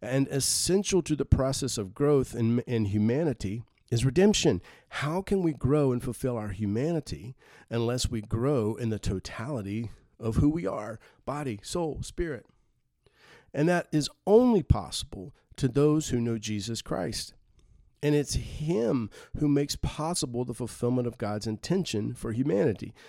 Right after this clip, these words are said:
So this reveals to us the character of the one talent that's given to this man. What is his nature? It's the opportunity to be reborn, the opportunity to be redeemed.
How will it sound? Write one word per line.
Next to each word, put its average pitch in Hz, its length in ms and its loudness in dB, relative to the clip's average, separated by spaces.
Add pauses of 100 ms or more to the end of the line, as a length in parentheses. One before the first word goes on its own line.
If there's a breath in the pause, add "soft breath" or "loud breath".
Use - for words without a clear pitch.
(140 loud breath)
So 170 160 2
this 190 200 4
reveals 127 400 2
to 110 140 0
us 110 140 -4
the 110 120 -8 (120)
character 147 560 -2
of 110 100 -2
the 107 100 -2
one 113 300 0
talent 123 400 -2
that's 104 220 -10
given 202 240 -2
to 131 120 -4
this 101 220 -6
man. 95 240 -6 (320 loud breath)
What 190 180 0
is 214 140 0
his 143 180 -2
nature? - 520 -2 (500 loud breath)
It's 156 180 2
the 139 280 0
opportunity 151 1120 0
to 123 180 -2
be 120 180 0
reborn, 123 640 2
the 123 160 -4
opportunity 135 1040 2
to 113 140 -4
be 117 180 -2
redeemed. 123 640 0